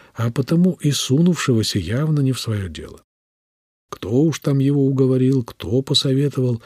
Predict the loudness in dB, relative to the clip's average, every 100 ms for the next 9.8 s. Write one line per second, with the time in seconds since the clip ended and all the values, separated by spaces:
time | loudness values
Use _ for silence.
0 | -16 -20 -12 -6 -6 -4 -4 -2 0 0
1 | 0 0 0 2 2 2 0 0 -8 -10
2 | -4 -4 -2 -6 -2 0 2 2 2 -2
3 | -4 -4 -4 -4 -2 0 2 0 -2 -12
4 | -20 -18 -10 -4 2 4 6 4 4 4
5 | 2 2 2 0 -6 -8 _ _ _ -4
6 | -2 0 -2 0 2 2 0 -10 -14 -14
7 | -20 -20 _ _ _ _ _ _ _ -8
8 | -6 0 2 6 4 4 -2 -16 -18 -6
9 | -4 -2 -2 2 2 2 -4 -14